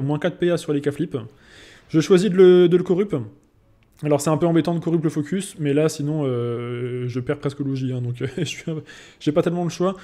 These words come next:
Bon, la, la corrupe est discutable, parce que c'est vrai qu'il y a rien, un peu de retrait, j'aurais pu éventuellement, euh, ne pas le corrupe ici, bon.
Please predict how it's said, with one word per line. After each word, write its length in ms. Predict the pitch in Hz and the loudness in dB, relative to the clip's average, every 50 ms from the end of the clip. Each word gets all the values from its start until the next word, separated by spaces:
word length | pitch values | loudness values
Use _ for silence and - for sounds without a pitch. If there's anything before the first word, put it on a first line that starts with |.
| - - - | -12 -6 -2
Bon, 100 | 165 175 | 2 4
la, 120 | 170 - | 4 4
la 140 | 175 185 180 | 4 4 4
corrupe 260 | - 190 196 214 - 190 | 4 2 0 0 0 -2
est 20 | |
discutable, 440 | 170 175 - - 170 - 180 175 175 | -4 -4 -6 -6 -4 -2 -2 0 0
parce 120 | 147 - | -2 -4
que 60 | 143 | -4
c'est 100 | 127 - | -2 -2
vrai 80 | 143 139 | -2 0
qu'il 120 | 147 143 | 2 2
y 20 | 139 | 2
a 80 | 139 | 2
rien, 180 | 139 156 165 - - | 0 -2 -6 -6 -6
un 100 | 160 139 | -6 -4
peu 100 | 147 160 | -2 0
de 60 | 147 | 0
retrait, 420 | 143 151 147 147 - 160 160 160 | 2 0 0 0 0 0 0 2
j'aurais 240 | 156 135 135 135 131 | 0 0 -2 -4 -4
pu 240 | 127 - - 147 147 | -6 -6 -4 -2 -2
éventuellement, 720 | 139 135 131 123 - 143 139 135 131 139 139 139 135 120 | -2 -2 -4 -6 -4 -4 -4 -2 -4 -6 -6 -6 -8 -8
euh, 380 | 117 110 107 107 113 120 120 123 123 120 - _ _ _ _ _ _ _ _ - _ _ _ 143 | -8 -8 -10 -10 -12 -12 -12 -12 -14 -16 -18 _ _ _ _ _ _ _ _ -20 _ _ _ -6
ne 80 | 139 127 | -2 2
pas 100 | 156 151 | 2 2
le 60 | 147 | 2
corrupe 300 | 151 147 147 147 143 147 | 2 2 2 0 0 -2
ici, 280 | 139 - - 123 123 | -6 -10 -8 -8 -8
bon. 160 | 123 117 113 | -8 -8 -10